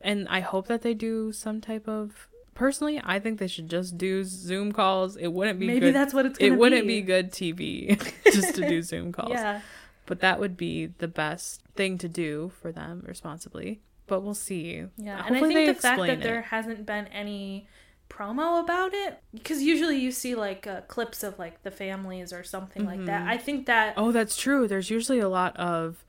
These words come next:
Speaker 1: "Do you want, how do you feel about my
Speaker 2: Mm-hmm.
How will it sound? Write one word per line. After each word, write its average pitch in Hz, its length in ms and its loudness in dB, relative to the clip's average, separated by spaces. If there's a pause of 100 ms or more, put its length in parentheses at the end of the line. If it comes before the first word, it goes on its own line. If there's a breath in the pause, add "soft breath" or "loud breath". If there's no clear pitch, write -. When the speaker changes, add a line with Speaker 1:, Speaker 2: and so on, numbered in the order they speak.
(380 soft breath)
Speaker 1:
"Do 190 100 -2
you 175 960 -2 (220)
want, 180 400 -8
how 190 300 -2
do 185 100 -2
you 175 80 -4
feel 185 220 -4
about 170 260 -6
my 160 540 -8 (200)
Speaker 2:
Mm-hmm. 233 380 -4